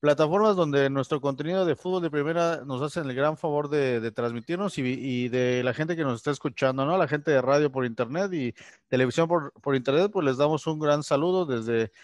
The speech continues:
aquí, desde la trinchera de fútbol de primera. Y pues hoy nos toca hablar del fútbol femenil y en esta ocasión vamos a hablar un poco de algunos movimientos internacionales que les vamos a,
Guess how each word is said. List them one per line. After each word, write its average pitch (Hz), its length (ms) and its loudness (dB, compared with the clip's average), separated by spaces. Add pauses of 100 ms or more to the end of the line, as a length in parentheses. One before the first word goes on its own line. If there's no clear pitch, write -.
(220)
aquí, 117 260 -2
desde 139 280 2
la 117 200 4
trinchera 143 600 0
de 120 240 2
fútbol 160 260 -2
de 135 80 0
primera. 151 540 0
Y 196 180 -4
pues 180 300 0
hoy 185 100 4
nos 185 140 0
toca 185 200 -2
hablar 170 280 2
del 160 120 0
fútbol 170 360 -4
femenil 185 560 -4 (320)
y 202 240 2
en 185 60 4
esta 185 220 2
ocasión 170 380 0
vamos 175 220 4
a 180 40 4
hablar 151 220 4
un 170 160 -2
poco 170 320 -2
de 147 100 2
algunos 151 460 0
movimientos 139 680 0
internacionales 151 920 0
que - 120 -10
les 120 100 -2
vamos 135 300 -2
a, 117 240 0